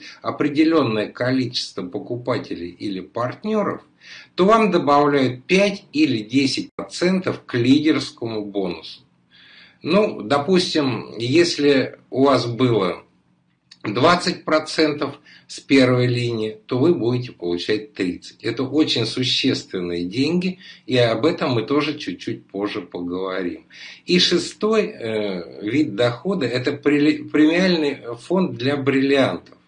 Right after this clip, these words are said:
Дорогие друзья, вот здесь вот можно, не вкладывая деньги, не покупая никакие акции,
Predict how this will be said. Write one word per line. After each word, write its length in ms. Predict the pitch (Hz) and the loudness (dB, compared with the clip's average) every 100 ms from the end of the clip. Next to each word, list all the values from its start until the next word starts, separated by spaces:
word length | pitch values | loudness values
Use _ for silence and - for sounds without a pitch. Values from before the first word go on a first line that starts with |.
| _ _ _ _ _ - - - - | _ _ _ _ _ -20 -20 -14 -4
Дорогие 360 | 117 160 196 | -2 0 0
друзья, 560 | 170 127 117 98 85 - _ - _ | 0 2 0 -2 -8 -12 _ -20 _
вот 180 | 113 147 | 2 2
здесь 360 | 156 214 - 165 | 2 -2 -2 -2
вот 280 | 165 156 | 0 0
можно, 360 | 120 151 151 123 | 0 0 0 0
не 200 | 120 147 | 2 2
вкладывая 920 | 147 - 170 160 131 107 92 90 87 | -2 -4 2 4 4 2 0 -2 -4
деньги, 540 | 92 117 131 143 127 | -6 -6 -4 -4 -6
не 180 | 101 117 | -6 -6
покупая 540 | 143 135 156 190 190 151 | -6 -6 -4 0 0 0
никакие 600 | 139 143 143 170 160 - | -2 -4 -6 -4 -4 -2
акции, 720 | 120 107 - - - 92 | -2 -2 -6 -14 -16 -16